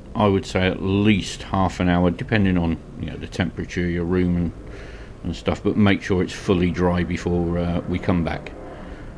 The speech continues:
Okay guys, I'm gonna get on with that, and, um,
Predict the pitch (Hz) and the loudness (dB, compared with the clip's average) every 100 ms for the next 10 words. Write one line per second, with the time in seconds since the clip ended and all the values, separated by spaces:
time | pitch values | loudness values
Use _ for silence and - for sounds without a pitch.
0 | - 107 127 123 139 135 - 104 107 107 | -4 2 4 4 2 0 2 2 4 4
1 | 110 107 110 160 - - 113 113 110 120 | 2 4 4 2 0 -6 -2 0 4 4
2 | 117 117 113 | 6 6 4